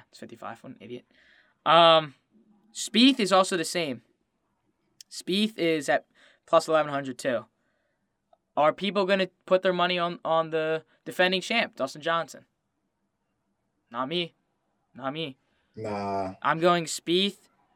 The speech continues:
Speaker 1: Thomas. Now, I'll probably do ten on Spieth, um,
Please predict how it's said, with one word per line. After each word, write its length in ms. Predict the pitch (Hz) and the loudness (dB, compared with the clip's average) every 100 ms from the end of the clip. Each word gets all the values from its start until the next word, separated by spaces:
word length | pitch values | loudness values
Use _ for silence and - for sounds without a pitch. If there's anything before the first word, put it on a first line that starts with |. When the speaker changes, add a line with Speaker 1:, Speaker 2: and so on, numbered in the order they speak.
| - | -8
Speaker 1:
Thomas. 640 | - 170 170 170 - - - _ _ - | 2 4 4 0 -4 -10 -16 _ _ 2
Now, 160 | 160 | 4
I'll 60 | 156 | 6
probably 480 | - 170 185 175 185 | 6 4 4 0 2
do 200 | 180 175 | 4 4
ten 380 | - - 180 185 | 2 4 4 6
on 180 | 185 | 2
Spieth, 500 | 185 - 175 175 170 - - _ _ _ _ _ _ _ _ _ _ _ - | 0 -6 -4 0 -2 -4 -20 _ _ _ _ _ _ _ _ _ _ _ -2
um, 580 | 147 147 143 135 131 | 2 4 4 2 -4